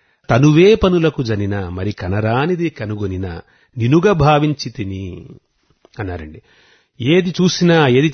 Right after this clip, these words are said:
చేసినా తప్పు చేశానని అనుకునే ఇదంతా కూడా, గిల్ట్ను కూడా, ఇది నాది అనుకోలేదు, ఆలోచనను కూడా పక్కన పెట్టి నిన్నుగా మాత్రమే భావించాను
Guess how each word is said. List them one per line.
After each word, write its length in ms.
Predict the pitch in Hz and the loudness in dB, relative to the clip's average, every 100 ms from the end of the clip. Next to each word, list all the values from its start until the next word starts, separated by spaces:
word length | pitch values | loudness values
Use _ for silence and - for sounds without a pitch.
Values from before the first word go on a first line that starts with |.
| 151 | 0
చేసినా 300 | 143 147 143 | 0 0 0
తప్పు 320 | 117 - 160 | 0 -2 0
చేశానని 460 | 151 143 147 143 | 0 2 2 2
అనుకునే 320 | 127 117 139 123 | 0 0 0 2
ఇదంతా 300 | 120 139 160 | 2 2 2
కూడా, 120 | 143 | 2
గిల్ట్ను 540 | 101 110 165 160 185 | 2 2 2 2 0
కూడా, 200 | 160 165 | 2 2
ఇది 180 | 160 139 | 2 2
నాది 380 | 117 101 120 147 | 0 -2 0 0
అనుకోలేదు, 460 | 131 123 127 123 | 0 0 0 0
ఆలోచనను 480 | 107 104 123 - 135 | 0 2 0 0 -2
కూడా 140 | 123 127 | 0 -2
పక్కన 320 | 113 - 120 | -2 -2 -2
పెట్టి 220 | 113 139 | -2 -2
నిన్నుగా 480 | 107 110 123 120 127 | -2 0 0 0 0
మాత్రమే 420 | 120 107 110 110 | 0 -2 -2 -2
భావించాను 760 | 95 92 92 - 95 87 90 | -4 -8 -10 -12 -12 -12 -12